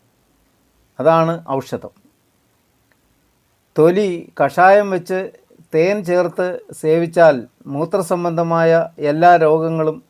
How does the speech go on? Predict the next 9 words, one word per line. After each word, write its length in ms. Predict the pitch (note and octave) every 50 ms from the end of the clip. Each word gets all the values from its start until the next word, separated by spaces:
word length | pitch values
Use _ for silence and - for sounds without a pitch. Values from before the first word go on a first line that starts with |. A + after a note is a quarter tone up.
| _ -
ശമിക്കും. 400 | D3 C3+ C3+ B2+ - - G2 - _ _ _ _ _ _ _ _ _ _ _ _ _ _ _ _ _ _ _ _ _ _ _ _ _ _ _ _ _ D#3
പൂവ് 360 | D#3+ F3+ F#3+ G3+ G3+ G3 F#3+ F#3+ - _ _ _ _ _ _ - - D3
പാലിൽ 400 | C#3+ D3+ E3 F#3 G3 G3 G3+ G3+ - - _ _ _ _ -
കാച്ചി 380 | D3+ D#3 E3+ E3+ E3 - E3+ C3+ A2+ A2+ D#3+ - _ _ _ _ _ -
പഞ്ചസാര 520 | C3+ C#3 D3+ D3+ D3+ D#3+ G3 G3+ G3 F#3+ G3+ F3+ F3+
ചേർത്ത് 340 | F3+ F3+ E3+ E3 E3+ F3+ F#3 F#3+ - - - C3+ C3+
രണ്ടാഴ്ച 560 | C#3 D3 E3+ F#3 F#3+ F3+ F3 F#3 F#3+ E3+ G3+ F#3+ E3 -
സേവിച്ചാൽ 480 | E3+ E3+ E3+ E3+ E3 E3 E3 D#3 C#3 B2 - - _ _ _ _ _ _ _ _ _ _ _ - B2+ C3+
അർശസ് 440 | D3 D3+ D#3+ - G3 F#3+ E3 G3